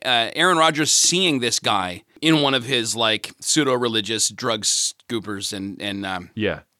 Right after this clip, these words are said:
Speaker 2: Yeah.
Speaker 1: and then, like, seeing him in the locker room, and then, like, weird
Speaker 2: Oh.
Speaker 1: things happening, and, like, this, and, and again, I, I haven't been able to find a single primary source on this. Um,
Speaker 2: Sure.
Speaker 1: but, like, I was really interested in it.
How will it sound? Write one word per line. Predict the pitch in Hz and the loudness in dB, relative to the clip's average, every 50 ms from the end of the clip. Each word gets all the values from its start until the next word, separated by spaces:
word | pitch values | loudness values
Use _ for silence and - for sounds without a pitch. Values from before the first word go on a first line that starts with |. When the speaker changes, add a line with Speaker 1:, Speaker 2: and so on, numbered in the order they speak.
| _ _ _ _ - | _ _ _ _ -2
Speaker 2:
Yeah. | - - | 0 2
Speaker 1:
and | 156 156 | 2 2
then, | 156 151 | 2 2
like, | 151 143 139 - - - - - _ | 2 0 0 -2 -6 -16 -20 -20 _
seeing | - - - - - 185 190 180 170 160 | -2 0 2 4 4 4 4 4 4 4
him | 160 160 147 147 | 4 4 4 2
in | - 135 139 139 135 135 131 120 107 | 2 2 2 4 2 0 -2 -2 0
the | 104 120 113 107 104 101 | 2 2 4 4 2 2
locker | 101 135 160 175 - 156 | 2 2 2 2 2 -2
room, | 117 92 82 71 50 50 - _ _ _ _ _ - | -4 -4 -6 -10 -14 -18 -20 _ _ _ _ _ -2
and | - 120 123 | 0 0 2
then, | 127 127 123 120 | 4 2 2 4
like, | 117 113 107 - | 2 2 2 0
weird | - - - - - | 2 2 4 4 4
Speaker 2:
Oh. | - | 2
Speaker 1:
things | 147 143 127 123 | 0 -2 -2 0
happening, | 143 131 123 120 131 127 | 0 0 0 0 -2 0
and, | 117 131 131 | 0 0 2
like, | 139 135 131 - - - - - _ - | 2 2 0 0 -4 -18 -20 -20 _ -6
this, | 127 160 151 - - - _ _ _ - | -2 0 0 0 0 -2 _ _ _ -14
and, | 135 - 151 151 156 165 165 151 | -8 -6 -4 0 2 2 2 4
and | 160 170 165 135 | 2 2 2 2
again, | 151 156 143 147 190 160 110 | 2 2 2 4 4 4 4
I, | 98 123 135 110 117 135 | 2 2 2 2 0 0
I | 139 113 | 0 0
haven't | 135 151 147 147 147 127 | -2 -2 0 -2 -2 -2
been | 127 139 | 0 0
able | 135 127 123 | 0 0 -2
to | 117 | -4
find | - 139 120 107 | -2 -2 -2 -2
a | 101 | -2
single | - - - - 170 143 123 104 | -2 0 0 0 0 0 -2 -2
primary | - 127 113 104 101 92 | -4 -4 -4 -4 -4 -4
source | - - 147 143 139 127 - | -4 -4 -2 -2 -2 -2 -4
on | 117 87 | -4 -6
this. | 80 85 95 - - _ _ - - _ - - | -8 -10 -10 -12 -12 _ _ -20 -20 _ -8 -2
Um, | 113 113 113 110 | 0 2 2 2
Speaker 2:
Sure. | 107 107 104 98 85 78 - - | 2 0 -2 -2 -4 -4 -8 -12
Speaker 1:
but, | 143 123 110 165 151 131 | -10 -4 -2 -2 0 2
like, | 143 135 131 127 - - - _ _ - | 2 2 2 2 -2 -6 -16 _ _ 0
I | 147 | 0
was | 139 123 110 127 | 0 0 0 0
really | 156 165 147 | 0 2 2
interested | - - 240 240 - 196 165 - - 110 92 | 2 2 0 0 0 0 0 0 0 0 0
in | 90 | -2
it. | 92 98 | -4 -6